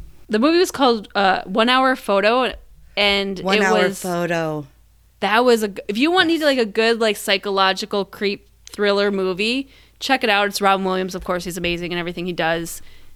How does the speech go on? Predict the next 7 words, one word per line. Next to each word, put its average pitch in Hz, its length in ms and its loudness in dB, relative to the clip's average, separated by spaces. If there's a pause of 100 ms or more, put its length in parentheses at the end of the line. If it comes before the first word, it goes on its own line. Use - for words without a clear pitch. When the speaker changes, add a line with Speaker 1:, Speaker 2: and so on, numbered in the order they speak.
(140)
Speaker 1:
But 220 240 -2
you 247 80 4
know 247 220 4
how 247 220 4
comedians 277 580 2
can 254 160 0
play 208 640 0